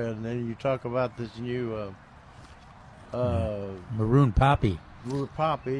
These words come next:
Speaker 1: yeah.
Speaker 2: If you wanna get into
Speaker 1: Yeah.
Speaker 2: active, uh, those of you that like Greg Grant's books, I like, I like, of course, that Jerry does too. Uh, Greg's a great writer and a great horticulturist, and this is, uh,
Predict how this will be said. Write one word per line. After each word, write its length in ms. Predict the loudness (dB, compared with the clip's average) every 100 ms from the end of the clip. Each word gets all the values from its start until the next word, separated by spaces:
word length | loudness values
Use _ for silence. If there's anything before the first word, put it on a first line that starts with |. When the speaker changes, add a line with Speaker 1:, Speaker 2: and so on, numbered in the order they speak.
| -4
Speaker 1:
yeah. 260 | -4 -6 -8 -14 -20 0
Speaker 2:
If 60 | 8
you 80 |
wanna 160 | 8 10
get 160 | 10 10
into 280 | 8 8 6
Speaker 1:
Yeah. 280 | 6 4 4
Speaker 2:
active, 580 | 4 4 6 4 4 2
uh, 200 | 2 0 -10 -20 -20 -20 -20 -20 -20 -20 -20 -2 6
those 220 | 6 6
of 120 | 6
you 80 | 8
that 140 | 8 6
like 240 | 4 4
Greg 220 | 2 2
Grant's 340 | 4 4 2 0
books, 440 | -2 -2 -4 -4
I 100 | -2
like, 300 | 0 0 -2
I 120 | -2 0
like, 200 | 0 -2 -12 -20 -20 -20 -6
of 40 |
course, 160 | -4 -2
that 120 | -2
Jerry 240 | 4 4 4
does 300 | 0 -4 0
too. 260 | 4 4 0 -14 -20 -14 0
Uh, 300 | 2 2 0 -8 -14 -20 -20 -20 -20 -4
Greg's 300 | 0 2 0
a 40 |
great 300 | 6 8 8 6
writer 600 | 8 10 10 8 6 2 -4
and 380 | -2 0 0 -2
a 220 | -2 -2 -6 -10 2
great 180 | 4 6
horticulturist, 880 | 4 4 6 4 4 0 0 -6 -14 -16 -16 -14 -12 -12 -2
and 160 | 0 4
this 200 | 4 4
is, 240 | 0 4
uh, 320 | 4 6 2